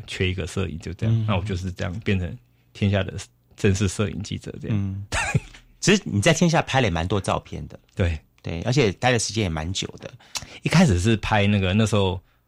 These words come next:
Speaker 1: 八八风灾莫拉克嘛，
Speaker 2: 嗯。
Speaker 1: 我那时候一到天下去就拍了莫拉克风灾这样，
Speaker 2: 嗯。
Speaker 1: 那
Speaker 2: 嗯。
Speaker 1: 很，很快我的照片就上了封面，
Speaker 2: 嗯。
Speaker 1: 就一个，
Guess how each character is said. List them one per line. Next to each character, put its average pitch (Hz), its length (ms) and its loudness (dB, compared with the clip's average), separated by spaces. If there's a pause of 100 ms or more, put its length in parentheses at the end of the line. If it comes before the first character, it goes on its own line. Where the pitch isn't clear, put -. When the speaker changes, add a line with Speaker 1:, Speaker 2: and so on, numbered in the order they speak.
(160)
Speaker 1:
八 101 140 4
八 101 100 6
风 92 200 2
灾 90 120 0
莫 92 200 2
拉 85 140 0
克 - 200 -6
嘛， 76 180 -10
Speaker 2:
嗯。 90 160 -8 (140)
Speaker 1:
我 101 140 2
那 113 100 8
时 110 80 2
候 107 100 2 (140)
一 117 120 -10
到 110 260 2
天 101 200 0
下 95 160 2
去 92 200 -4
就 90 320 -2
拍 98 180 0
了 85 260 -2 (1200)
莫 110 120 4
拉 92 140 4
克 90 160 -2
风 85 260 -4
灾 87 220 -6
这 - 140 -10
样， 87 160 -8
Speaker 2:
嗯。 110 40 -6
Speaker 1:
那 107 200 6
Speaker 2:
嗯。 95 240 -6 (180)
Speaker 1:
很， 95 480 -4
很 107 180 -2
快 127 160 4
我 87 120 2
的 90 60 0
照 107 180 2
片 98 160 2
就 95 100 0
上 87 240 -2
了 85 80 -8
封 82 240 -8
面， 87 200 -6 (160)
Speaker 2:
嗯。 95 280 -6
Speaker 1:
就 101 180 4
一 104 140 2
个， 92 180 -4